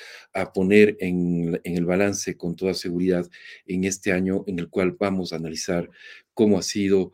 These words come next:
la situación de la libertad de prensa, de la libertad de expresión en nuestro, en nuestra región y en nuestro país. Y para hacer este análisis, damos la bienvenida, en primer lugar, a Carlos Lauría,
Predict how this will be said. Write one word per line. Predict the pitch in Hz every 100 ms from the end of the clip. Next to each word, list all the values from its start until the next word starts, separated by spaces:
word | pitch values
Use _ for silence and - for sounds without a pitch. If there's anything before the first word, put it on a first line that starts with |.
| _
la | - 95 87 85
situación | - 90 90 - 113 101 87
de | 87
la | 85
libertad | 85 85 - 90 85 - - - -
de | 87
prensa, | - 101 95 - 95 92 - - _ -
de | 90
la | 80
libertad | 82 80 92
de | 87
expresión | 85 - 87 - 92 87 87 - - _
en | 98 90
nuestro, | 87 - - 85 82 78 _ _ -
en | 92
nuestra | 90 -
región | 85 85 131 117 110 -
y | 95 95 - -
en | 87 87
nuestro | 78 - 85 78 78 _
país. | 82 78 73 - - - -
Y | 120
para | 117 120 117 117
hacer | 107 - 160 156 151
este | 123 120
análisis, | 127 151 139 - 120 113
damos | 123 120
la | 104
bienvenida, | 101 98 104 120 127 127 - - -
en | 98
primer | 101 101
lugar, | 104 110 110
a | 98 -
Carlos | 110 101 90
Lauría, | 90 92 135 127 123